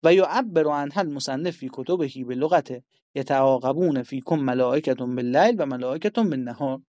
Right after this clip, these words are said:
مصنف گفته آقا این لغت یتعاقبون فیکم ملائکتون هست، که حالا این یتعاقبون فیکم ملائکتون یه روایت، یه قسمتی از یک روایت.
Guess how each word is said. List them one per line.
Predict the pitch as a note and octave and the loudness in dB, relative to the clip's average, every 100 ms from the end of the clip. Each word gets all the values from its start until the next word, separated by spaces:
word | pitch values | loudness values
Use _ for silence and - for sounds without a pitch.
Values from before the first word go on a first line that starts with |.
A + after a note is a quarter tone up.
| _ _ _ _ | _ _ _ _
مصنف | E3 G#3+ G#3+ A3+ - | 2 4 4 2 0
گفته | - | 2
آقا | G3 G3 | 2 2
این | - D#3+ G3+ | -2 -4 -2
لغت | F#3+ D#3 C#3+ F3 - A3+ A#3 - D#3+ | 2 2 2 2 4 2 2 -4 -2
یتعاقبون | D3+ D#3+ C#3 C#3 B2+ C3 C3 C3 C3 | 0 2 2 2 0 -2 -2 -2 -2
فیکم | C3+ A#2+ - B2+ A#2 _ _ _ _ | -4 -8 -6 -6 -8 _ _ _ _
ملائکتون | C#3 C3+ B2+ B2+ B2+ E3+ | 2 4 2 0 2 2
هست، | C3+ B2+ C3 - - | 2 -6 -8 -12 0
که | |
حالا | D3 E3+ | 4 4
این | F#3 | 2
یتعاقبون | E3 D3 C#3 C3+ B2+ C3 C3+ C3+ | -2 -2 -2 -2 -2 -4 -6 -8
فیکم | C3 C3+ | -10 -10
ملائکتون | C#3 C#3 C3+ C3+ D#3 A3 | -6 -4 -4 -6 -2 2
یه | G3+ | 4
روایت، | F3+ C3+ C3 C3+ C3 | 6 4 0 -4 -6
یه | |
قسمتی | B2+ C3 B2+ C3 | -10 -10 -8 -4
از | B2+ A#2+ | -4 -6
یک | A2+ | -10
روایت. | B2 A#2+ A#2+ | -10 -10 -14